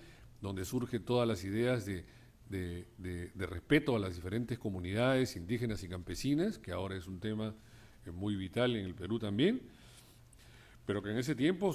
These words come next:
cobraron una fuerza inusitada, ¿verdad? Y por otro lado, los estudios fueron, a la, a, además de estudiar el Estado, a estudiar el mercado.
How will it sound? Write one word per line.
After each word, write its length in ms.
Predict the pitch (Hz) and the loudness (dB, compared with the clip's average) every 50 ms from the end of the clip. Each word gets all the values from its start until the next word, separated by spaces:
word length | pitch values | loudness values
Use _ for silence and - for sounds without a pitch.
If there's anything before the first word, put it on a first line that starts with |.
| - - | 0 -4
cobraron 500 | - 107 104 104 120 156 175 170 165 151 | -4 -2 2 8 10 10 10 10 8 6
una 160 | 151 151 143 | 6 4 4
fuerza 460 | - 143 160 160 - - - 139 123 | 6 8 8 8 6 4 2 2 2
inusitada, 680 | 113 107 110 104 - 98 95 90 90 78 65 60 - - - - - | 2 2 0 -2 -2 -4 -4 -2 -2 -2 -4 -6 -10 -18 -20 -14 -6
¿verdad? 280 | - 92 107 160 214 - - - - - - - - - - - - - - - - - - - - - - - - - | -2 0 0 0 0 -2 -8 -18 -20 -20 -20 -20 -20 -20 -20 -20 -20 -20 -20 -18 -18 -18 -18 -18 -18 -20 -20 -20 -12 -6
Y 80 | - 117 | -4 -2
por 140 | 110 135 160 | 0 0 2
otro 160 | 170 190 185 | 4 6 8
lado, 440 | 190 202 208 226 247 254 247 - - - - - - | 10 10 10 10 8 4 0 -8 -16 -18 -20 -14 -8
los 160 | 101 107 104 | -6 -4 -4
estudios 420 | 120 113 - 160 165 165 170 156 - | -4 0 4 6 8 8 6 6 6
fueron, 360 | 160 160 156 147 123 104 - - - - - | 4 4 4 4 2 0 -4 -10 -18 -12 -4
a 100 | - 101 | -2 -2
la, 120 | 98 98 - - | -2 -2 -4 -4
a, 440 | 101 95 95 98 - - - 92 92 | -4 -4 -4 -4 -6 -4 -2 0 0
además 280 | 92 95 110 147 170 | 0 0 0 2 2
de 60 | 180 | 2
estudiar 320 | 165 156 - 135 139 156 165 | 0 0 2 2 4 4 4
el 100 | 165 160 | 2 2
Estado, 560 | 165 156 - 165 147 139 135 170 240 262 - - - - - - - - - - - - | 0 0 2 4 6 6 6 4 2 -2 -6 -14 -20 -20 -20 -20 -20 -20 -20 -14 -4 -2
a 80 | 117 | 0
estudiar 760 | 120 117 - 143 135 135 160 185 185 190 208 208 - - - - - - - - - - - | 0 0 2 2 4 8 10 10 10 10 8 6 0 -8 -16 -20 -20 -20 -20 -20 -14 -6 -4
el 100 | - 117 | -2 -2
mercado. 540 | 98 87 85 - 101 82 67 - - - | -2 -2 -2 0 -2 -2 -2 -4 -12 -18